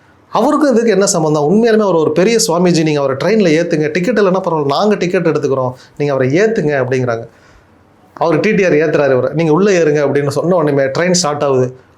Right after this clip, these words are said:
அந்த இடத்து பேரு தான் நீம் கரோரி. இந்த இடத்துல பாபா ஒரு மிகப்பெரிய அவதாரமா இருக்காரு.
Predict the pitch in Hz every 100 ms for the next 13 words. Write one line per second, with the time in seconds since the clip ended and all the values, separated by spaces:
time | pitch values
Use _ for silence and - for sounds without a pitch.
0 | _ 113 151 147 143 160 185 175 170 160
1 | 165 165 156 147 143 131 127 123 - _
2 | _ - 143 160 165 180 233 180 165 175
3 | 180 147 147 180 180 185 156 147 143 143
4 | 127 123 120 123